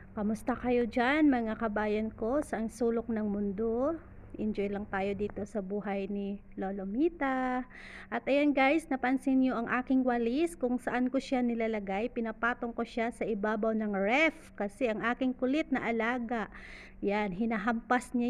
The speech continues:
yan sa kung saan-saan. Kaya pinapatong ko sa taas para din niya maabot. So, habang tapos na tayo maglinis, ayan, natapos na rin pag-ikot ang ating washing machine. Dahil mano-mano lang aking washing machine, kailangan ko siyang tanggalin sa loob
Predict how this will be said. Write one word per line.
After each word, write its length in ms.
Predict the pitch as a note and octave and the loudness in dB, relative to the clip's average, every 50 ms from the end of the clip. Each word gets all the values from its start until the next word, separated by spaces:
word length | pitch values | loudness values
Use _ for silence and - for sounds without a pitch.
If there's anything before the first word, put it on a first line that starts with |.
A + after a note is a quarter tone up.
| B3 C4+ | 2 2
yan 300 | C#4+ D4 C#4 A#3 A3 G#3 | 4 4 4 2 2 0
sa 80 | G#3+ A#3+ | -2 -4
kung 240 | G#3+ A#3 A3+ A#3 A3 | -4 -4 -4 -4 -4
saan-saan. 720 | - - - G#3 A3 A3 - - A3 A#3 A#3+ A#3 A3+ G#3+ | -4 -4 -4 -4 -4 -4 -6 -6 -4 -2 -2 -2 -2 -4
Kaya 320 | - G#3 G#3+ G#3 G#3 G#3 G#3 - - - | -2 -2 -2 -2 -4 -6 -8 -8 -6 -4
pinapatong 560 | G#3+ G3+ G3+ G#3 A3 G#3+ G#3 G#3 G#3+ G#3 G3 | -4 -4 -4 -2 -2 -2 -2 -4 -6 -6 -4
ko 80 | G3 | -6
sa 160 | G3+ - - G3+ | -6 -6 -8 -10
taas 480 | G3 - F3+ F3+ G3 F#3 F#3 F#3 - | -8 -8 -8 -6 -4 -6 -6 -8 -6
para 240 | - G3 F#3 G3+ F#3+ | -4 -4 -4 -4 -6
din 180 | F#3 F3+ F#3+ G3 | -6 -6 -6 -4
niya 140 | G3 G3 | -4 -4
maabot. 400 | F#3+ F3+ F3+ F3+ F3 F#3 F#3+ F#3+ - - - - - - - - - - | -4 -6 -8 -8 -10 -10 -10 -8 -6 -6 -4 -4 -6 -6 -8 -10 -12 -14
So, 380 | - - - C#4+ C4+ C4+ C4 B3+ | -14 0 4 4 6 6 4 2
habang 480 | - - C#4 C#4 C#4+ C4 C#4+ C#4+ C#4+ C#4 | 2 2 0 2 4 4 4 2 2 2
tapos 320 | - B3+ C4 - D4 - | 0 -2 0 0 -2 -2
na 80 | D4 C#4+ | -2 0
tayo 320 | - D4 D4 D4+ D4+ D4 | 2 4 4 4 6 4
maglinis, 720 | C#4 C#4 C4 B3 C4+ D#4+ F4 F4 D#4 D4+ D4+ D4+ D4 - | 4 2 2 2 2 4 6 6 6 6 4 4 2 0
ayan, 480 | A#3+ A3+ A#3+ B3 B3 A#3+ A#3+ A#3+ A#3 A3+ | 0 0 2 2 2 2 0 0 -2 -2
natapos 420 | A3 A3+ A#3 A3+ A3 - B3+ A3+ - A#3+ | -2 -2 -2 -2 -2 -4 -8 -6 -4 -2
na 80 | A3+ | -2
rin 160 | A3+ G#3+ F#3+ | -2 -2 -4
pag-ikot 480 | F#3+ - A3+ G3+ - B3+ A#3+ - A#3+ A3 - A#3 | -4 -6 -6 -4 -4 -6 -4 -4 -6 -6 -6 -6
ang 80 | A3 | -6
ating 320 | G#3+ A3+ A#3 - A3 G#3+ G#3 | -4 -4 -4 -4 -2 0 0
washing 340 | G3+ G#3 G#3+ G#3 - A#3+ | 0 0 0 -2 -2 -2
machine. 640 | A3 G#3+ G#3 G#3 - - - - A#3 A#3+ C4+ D4 C4 | 0 0 -2 -4 -6 -8 -6 -4 -2 2 2 4 4
Dahil 240 | A#3+ A3 A3 A#3 A#3 | 4 2 2 2 2
mano-mano 640 | A#3 A3 A3+ A3+ A3 A3 A3 A3+ B3 B3+ B3+ A#3+ | 2 2 2 0 0 0 0 2 2 2 2 2
lang 100 | A#3 G#3+ G#3 G#3 A3 A#3 | 0 -2 -4 -4 -4 -4
aking 140 | A#3+ A3 G#3+ | -4 -4 -2
washing 300 | G3+ G3+ G#3+ - B3 B3 | -2 -2 -2 -2 -4 -2
machine, 480 | B3 B3+ B3+ - - B3+ A#3+ A#3 A3+ - - - - - - - | -2 -2 -4 -4 -4 -4 -4 -4 -4 -6 -10 -14 -16 -16 -12 -6
kailangan 560 | - G#3 G#3 G#3 G#3+ G#3+ A3 A3+ A3+ A3+ A3 | -4 -4 -2 0 0 0 -2 -2 -4 -4 -2
ko 80 | - A#3+ | -4 -4
siyang 320 | A3 - B3+ A3+ A3+ A3+ | -2 -2 -2 -2 -2 -4
tanggalin 480 | A3+ A3 G#3+ G#3+ A3 A3+ A#3+ B3 B3 - | -4 -4 -2 -2 -2 0 0 -2 -2 -2
sa 160 | - A#3 A3 | 0 0 0
loob 560 | G#3+ G#3+ F#3 G3+ G#3+ A3 A#3+ C4+ D#4 D#4 C#4 | 0 -2 -2 -2 -2 -2 0 0 0 0 -2